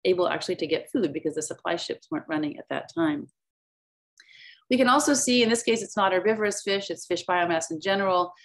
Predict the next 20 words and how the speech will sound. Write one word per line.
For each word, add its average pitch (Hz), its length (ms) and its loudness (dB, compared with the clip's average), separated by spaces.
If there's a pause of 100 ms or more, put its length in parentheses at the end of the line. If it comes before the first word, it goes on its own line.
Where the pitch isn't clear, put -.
(240)
all 202 140 2
the 208 60 0
way 196 120 2
out 185 140 2
to - 80 -10
Satawal 208 560 0
and 170 100 -2
Ilato 220 460 -2
atolls 180 640 -2
after 170 240 -8
one 285 340 4
year. 156 300 0
This 175 160 -8
is - 80 -14
twenty 180 240 -2
seventeen 196 640 0
is 160 140 -2
in 151 160 -4
blue, 180 400 2
twenty 156 340 -6